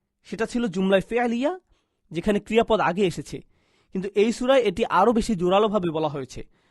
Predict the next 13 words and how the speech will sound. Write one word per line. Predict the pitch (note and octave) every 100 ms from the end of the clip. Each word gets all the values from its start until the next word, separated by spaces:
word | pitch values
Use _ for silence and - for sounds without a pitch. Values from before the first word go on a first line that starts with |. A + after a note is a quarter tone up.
| _ _
কারণ | - E3 F3+
এখানে | F3 - A#3+
আরও | A#3 F#3 A3+
বেশি | G3 F#3 G#3
জেদি | G3 G3+ B3
প্রকৃতির | A3 F#3+ D#3 C3+ A#2
এবং | - F3 E3+
কট্টর | G#3+ G#3+ C4 B3
কাফেরদের | G3+ F3+ G#3 F#3
উদ্দেশ্যে | F3 D#3 F3 E3
বলা | D3 C3+
হচ্ছে। | B2+ - - - _ _ _ _ _ _ _ _ _
তাই | -